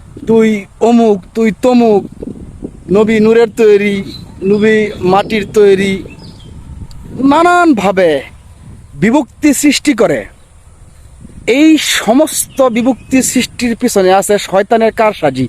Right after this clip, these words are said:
স্বয়ং আল্লাহ তাআলা বলতেছেন সূরা আল হাজের বাহান্ন নম্বর আয়াতে, "আর আমি তোমার পূর্বে যে রাসূল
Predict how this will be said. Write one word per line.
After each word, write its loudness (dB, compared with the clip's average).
স্বয়ং 2
আল্লাহ 0
তাআলা 2
বলতেছেন 2
সূরা 2
আল 0
হাজের 2
বাহান্ন 2
নম্বর 4
আয়াতে, -2
"আর 0
আমি 2
তোমার 2
পূর্বে 2
যে 2
রাসূল 0